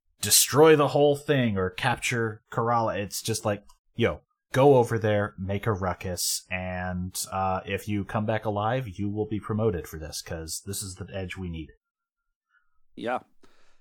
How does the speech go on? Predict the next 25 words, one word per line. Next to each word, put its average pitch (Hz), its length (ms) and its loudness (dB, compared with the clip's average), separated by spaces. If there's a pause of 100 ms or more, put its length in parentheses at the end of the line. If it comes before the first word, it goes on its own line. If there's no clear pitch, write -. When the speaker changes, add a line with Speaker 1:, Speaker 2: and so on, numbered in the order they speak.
(680)
Speaker 2:
So, 135 220 0
like, 135 160 0
on 160 140 2
the 151 80 -2
bridge 180 280 -2
of 180 60 -2
the 143 60 0
ship, 156 360 -2
uh, 120 380 0
it 127 60 -16
seems 214 220 -2
like 185 120 2
everybody 143 420 2
just 131 180 -6
fell 127 180 2
asleep 123 560 -4 (260)
in 117 120 -4
their 110 120 -2
spots - 420 -2
on 117 140 -2
the 107 80 -4
bridge. - 460 -4 (540)
<laughs> - 380 -18
Uh, 127 340 2
Speaker 1:
Yeah. - 160 -6